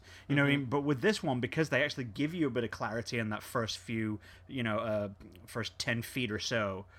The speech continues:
Speaker 1: of play space, and they're not afraid to use color, then I,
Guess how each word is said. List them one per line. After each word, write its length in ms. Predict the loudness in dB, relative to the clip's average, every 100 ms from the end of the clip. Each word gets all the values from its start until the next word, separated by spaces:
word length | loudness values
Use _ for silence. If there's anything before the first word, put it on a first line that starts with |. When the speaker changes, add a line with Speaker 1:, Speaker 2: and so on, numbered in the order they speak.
| -20 -12
Speaker 1:
of 400 | -2 0 0 -6 -4
play 200 | -2 -2
space, 440 | 0 0 0 -4 -10 -10
and 160 | -4 0
they're 140 | 0
not 200 | 0 -2
afraid 280 | -4 -2 -2
to 80 | 0
use 200 | 0 0
color, 440 | 0 -2 -4 -8 -14 -18 -20 -20 -4
then 420 | 4 4 4 0 -8 -18 -8
I, 140 | -6